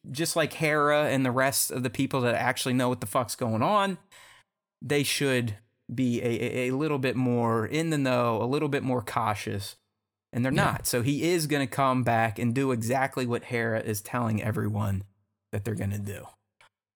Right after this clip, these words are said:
Speaker 2: Yeah. So, yeah, I mean, we'll see.
Speaker 1: Look at,
Speaker 2: Order
Speaker 1: look at,
Speaker 2: Sis-,
Speaker 1: look at
Speaker 2: Sister
Speaker 1: B-Mad.
Speaker 2: Six. I,
Speaker 1: Order
Speaker 2: I like
Speaker 1: Si-,
Speaker 2: that.
Speaker 1: <laughs> Order Sister
Speaker 2: I like
Speaker 1: Six.
Speaker 2: that.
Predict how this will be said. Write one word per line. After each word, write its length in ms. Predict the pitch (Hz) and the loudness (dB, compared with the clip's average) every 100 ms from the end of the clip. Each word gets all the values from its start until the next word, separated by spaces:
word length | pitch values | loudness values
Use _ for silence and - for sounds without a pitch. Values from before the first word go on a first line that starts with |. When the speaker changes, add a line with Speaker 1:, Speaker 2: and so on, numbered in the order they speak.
| _ | _
Speaker 2:
Yeah. 240 | 147 - 143 | -2 -2 -4
So, 320 | - 151 160 | 0 2 4
yeah, 240 | 185 151 | 4 6
I 40 | 143 | 6
mean, 160 | 143 | 4
we'll 140 | 170 185 | 4 4
see. 420 | 185 170 165 - _ | 4 6 4 2 _
Speaker 1:
Look 80 | 160 | 4
at, 20 | |
Speaker 2:
Order 120 | 175 | 6
Speaker 1:
look 80 | 185 | 6
at, 60 | 220 175 | 6 6
Speaker 2:
Sis-, 160 | 170 165 | 4 2
Speaker 1:
look 180 | 180 208 | 4 6
at 140 | 185 | 6
Speaker 2:
Sister 200 | 175 185 | 8 6
Speaker 1:
B-Mad. 260 | 165 151 135 | 8 6 6
Speaker 2:
Six. 60 | - | 4
I, 100 | 147 | 4
Speaker 1:
Order 180 | - - | 4 6
Speaker 2:
I 40 | 151 | 6
like 160 | 147 | 6
Speaker 1:
Si-, 100 | 151 | 4
Speaker 2:
that. 200 | 139 135 | 2 2
Speaker 1:
<laughs> 160 | 160 226 | 2 2
Order 180 | 196 170 | 2 2
Sister 460 | - 190 - - | 2 2 0 2
Speaker 2:
I 80 | 143 | 4
like 200 | 127 131 | 6 4
Speaker 1:
Six. 280 | 160 127 | 4 2
Speaker 2:
that. 80 | - | 0